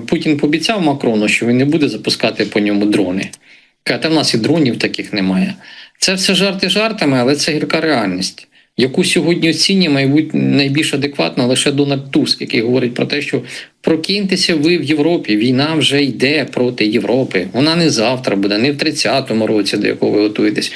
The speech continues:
Вже Росія розпочала війну проти Європи. Ну, єдине, тільки тут я хотів би уточнити, а поляки вже зовсім перестали співпрацювати із Росією? На жаль, ні. Так само, як і в нас були,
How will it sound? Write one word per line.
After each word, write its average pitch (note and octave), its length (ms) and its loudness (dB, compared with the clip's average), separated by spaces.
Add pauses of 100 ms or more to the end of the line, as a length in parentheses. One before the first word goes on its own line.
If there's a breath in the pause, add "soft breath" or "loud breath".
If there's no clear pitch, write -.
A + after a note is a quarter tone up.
(280 loud breath)
Вже C3+ 320 2
Росія D#3 340 0
розпочала E3 520 -2
війну C#3+ 280 0
проти C#3+ 280 -2
Європи. C3+ 400 0 (600 loud breath)
Ну, C#3 180 4
єдине, D3+ 440 0
тільки C#3+ 260 -4
тут - 240 0
я - 80 -2
хотів - 300 0
би B2 120 2
уточнити, A#2+ 520 0
а G2+ 40 -6
поляки C3+ 400 -2
вже A2+ 120 0
зовсім D#3 320 0
перестали G#2+ 440 -2 (260 loud breath)
співпрацювати A2 800 0
із G#2 120 2
Росією? G2 500 0 (540 loud breath)
На C3 180 2
жаль, F#3+ 180 2
ні. F#3+ 520 4
Так - 160 -2
само, D#3 320 2
як C#3+ 260 0
і B2+ 40 0
в A2 40 0
нас C3+ 280 2
були, B2+ 280 2